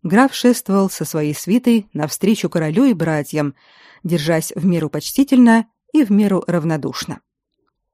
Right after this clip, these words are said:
Это был высокий, безбородый блондин, значительно больше похожий на короля, чем другие братья.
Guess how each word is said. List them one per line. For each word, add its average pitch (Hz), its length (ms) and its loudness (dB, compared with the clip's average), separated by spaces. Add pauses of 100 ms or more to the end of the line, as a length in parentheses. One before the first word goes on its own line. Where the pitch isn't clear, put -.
(480)
Это 254 220 2
был 220 200 4
высокий, 240 680 0
безбородый 185 580 0
блондин, 160 760 -2 (360)
значительно 190 640 2
больше 180 340 -2
похожий 170 400 -2
на 165 140 -2
короля, 247 460 2 (200)
чем 262 240 4
другие 165 380 -2
братья. 139 480 -6